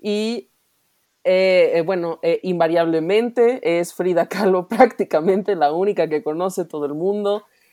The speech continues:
A duras penas conocerán a Remedios Varo, muy a golpes, muy a golpes a Leonora Carrington, y esencialmente párale,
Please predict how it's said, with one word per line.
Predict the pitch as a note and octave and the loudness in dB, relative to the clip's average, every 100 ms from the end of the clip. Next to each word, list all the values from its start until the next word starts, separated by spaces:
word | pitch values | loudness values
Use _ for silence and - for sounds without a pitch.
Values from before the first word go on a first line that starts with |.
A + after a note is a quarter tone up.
| _ | _
A | - D#3+ | -2 2
duras | G3 G#3 F#3 | 2 2 -2
penas | - F#3 F#3 F3 | -4 -2 -2 -4
conocerán | D#3+ D3+ D3+ D#3+ D3+ D#3 D#3+ F3 - _ _ _ - | -6 -6 -6 -2 0 0 -2 -8 -14 _ _ _ 0
a | D#3 | 2
Remedios | D#3 D#3 E3+ F3 D3+ | 2 -2 -2 -2 -2
Varo, | C#3+ D3 D3+ F3 F3 F3 | 0 2 4 4 2 0
muy | E3+ F3+ A3 A3+ | -2 0 0 2
a | F3+ | 2
golpes, | D#3 E3+ G3 F#3+ F3 | 4 2 2 -2 -2
muy | F3 F#3 | -2 0
a | E3+ | 2
golpes | D#3+ F3 F3+ E3+ | 2 0 -2 -4
a | D#3+ | -2
Leonora | D3+ D3+ E3 E3+ | -4 -2 0 0
Carrington, | D#3+ D#3 E3 F3 F3 F3+ G3+ - _ _ _ | 0 -4 -2 -4 -4 -6 -6 -12 _ _ _
y | E3+ F3 G3 G3+ | -4 -2 0 0
esencialmente | E3+ D#3+ D#3+ F3 E3+ E3+ F3 - | -2 -4 -4 -2 -2 -2 -4 -4
párale, | - D#3 E3 C#3+ | -4 0 0 -2